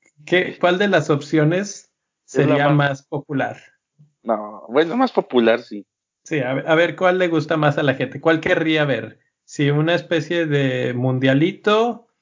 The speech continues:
Speaker 2: la liguilla, eh, el Príncipe <laughs> Carlos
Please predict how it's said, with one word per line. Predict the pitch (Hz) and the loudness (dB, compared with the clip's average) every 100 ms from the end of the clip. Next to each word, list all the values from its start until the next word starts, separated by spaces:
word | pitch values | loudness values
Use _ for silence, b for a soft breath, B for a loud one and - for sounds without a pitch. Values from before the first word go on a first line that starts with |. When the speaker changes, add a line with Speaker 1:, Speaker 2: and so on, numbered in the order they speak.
| _ _ _ | _ _ _
Speaker 2:
la | 147 131 | 0 2
liguilla, | 127 127 131 175 190 214 226 247 - _ _ _ _ | 2 0 0 0 0 2 2 -2 -10 _ _ _ _
eh, | 160 139 127 123 117 117 | -2 0 0 -2 -4 -6
el | 113 | -4
Príncipe | 160 147 160 147 | 0 0 0 -4
<laughs> | 139 - - - | -6 -10 -8 -2
Carlos | 185 - - - - | -2 0 -4 -4 -18